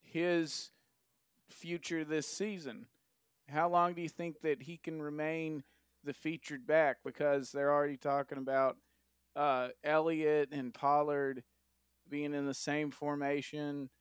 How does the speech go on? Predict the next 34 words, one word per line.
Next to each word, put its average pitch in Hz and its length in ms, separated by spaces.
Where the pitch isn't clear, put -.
on 143 180
the 139 60
field 143 560
and 120 200
Pollard 143 480
getting 143 300
a, 127 200
a 135 60
little 151 240
more 147 240
touches. 147 880
Just, 139 320
do 165 80
you 156 60
think 165 340
that, 156 200
that 131 180
Elliott 160 520
is 147 420
going 147 360
to 135 160
take 135 360
more 135 300
of 123 240
a, 123 260
uh, 113 220
complementary 151 760
role 151 320
to 131 80
Pollard 170 640
instead 143 220
of 131 80
vice 135 280
versa? 143 540